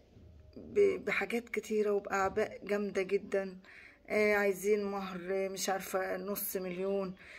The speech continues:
عايزين شقة بمليون، عايزين شبكة بربع مليون، مش عارفة، مية جرام دهب ولا مية وخمسين جرام دهب. دول في ال-، في وقتنا الحالي دلوقتي بيعملوا لهم مثلًا حوالي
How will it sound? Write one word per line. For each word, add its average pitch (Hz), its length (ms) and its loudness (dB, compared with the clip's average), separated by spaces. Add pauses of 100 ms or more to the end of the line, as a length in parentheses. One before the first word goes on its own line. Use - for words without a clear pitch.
(180)
عايزين 196 360 2
شقة - 340 0
بمليون، 190 800 -2 (400)
عايزين 208 320 4
شبكة - 460 4
بربع 202 460 6
مليون، 190 640 0 (380)
مش 190 160 2
عارفة، 208 260 2
مية 208 120 4
جرام 202 520 0
دهب 196 320 0 (640)
ولا 185 180 2
مية 196 140 2
وخمسين 196 500 -2
جرام 196 300 2
دهب. 196 320 0 (380)
دول 202 240 8
في - 180 0
ال-، 196 640 -2
في - 140 2
وقتنا 220 440 4
الحالي 214 440 4
دلوقتي 208 560 4 (460)
بيعملوا 202 320 2
لهم 208 200 2
مثلًا 208 280 -2
حوالي 196 680 0